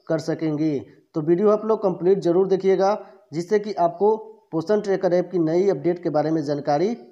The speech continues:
मिल सके। तो जैसे कि आप लोग पोषण ट्रैकर ऐप ओपन करते हैं, तो यहाँ से ओपन करेंगे तो आपको अपडेट करने का ऑप्शन नहीं मिलेगा। आपको क्या करना पड़ेगा, सबसे पहले आपको अपने मोबाइल के प्ले स्टोर में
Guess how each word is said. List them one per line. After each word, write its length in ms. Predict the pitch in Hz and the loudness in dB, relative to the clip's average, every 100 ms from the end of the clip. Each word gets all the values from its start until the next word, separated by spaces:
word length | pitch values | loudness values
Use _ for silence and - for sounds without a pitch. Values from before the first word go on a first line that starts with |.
| _ 135 | _ -4
मिल 160 | 165 | -2
सके। 440 | 156 147 156 160 117 - _ _ _ _ _ _ _ 175 | -2 -4 -2 -2 -4 -10 _ _ _ _ _ _ _ -2
तो 60 | |
जैसे 300 | 170 185 220 | 0 2 2
कि 120 | 214 | 2
आप 180 | 185 170 | 2 2
लोग 200 | 202 202 | 0 0
पोषण 260 | 170 202 202 | -2 0 0
ट्रैकर 320 | 202 190 175 | 0 2 2
ऐप 140 | 180 185 | 2 0
ओपन 260 | 147 185 | -2 -2
करते 260 | 180 170 180 | 0 0 0
हैं, 520 | 170 196 202 - _ 156 | 0 0 -4 -18 _ -4
तो 80 | |
यहाँ 240 | 156 165 196 | 0 0 0
से 160 | 208 208 | 2 0
ओपन 320 | 170 202 196 | 0 0 0
करेंगे 400 | 196 190 190 208 | 2 2 2 2
तो 120 | 196 | 2
आपको 400 | 156 151 185 208 208 - _ | 0 0 2 2 0 -12 _
अपडेट 380 | 135 139 185 202 | -6 2 2 2
करने 280 | 196 180 185 | 0 2 2
का 140 | 180 | 2
ऑप्शन 280 | 147 - 185 | 0 0 0
नहीं 240 | 160 156 196 | 0 0 0
मिलेगा। 400 | 180 185 180 196 214 - - - | 2 2 4 2 0 -10 -10 -4
आपको 300 | 147 196 196 | -2 0 0
क्या 180 | 190 | 0
करना 300 | 180 180 180 | 2 0 0
पड़ेगा, 520 | 180 175 175 185 208 - - _ | 0 0 2 2 0 -4 -20 _
सबसे 240 | 165 165 202 | -6 -2 0
पहले 260 | 196 180 | 2 4
आपको 220 | 175 170 175 | 2 2 2
अपने 100 | 170 | 2
मोबाइल 340 | 160 156 190 | 2 2 2
के 120 | 202 | 0
प्ले 340 | 208 160 175 180 | -2 -2 0 0
स्टोर 240 | 170 165 | 0 0
में 320 | 165 220 - | 2 0 -4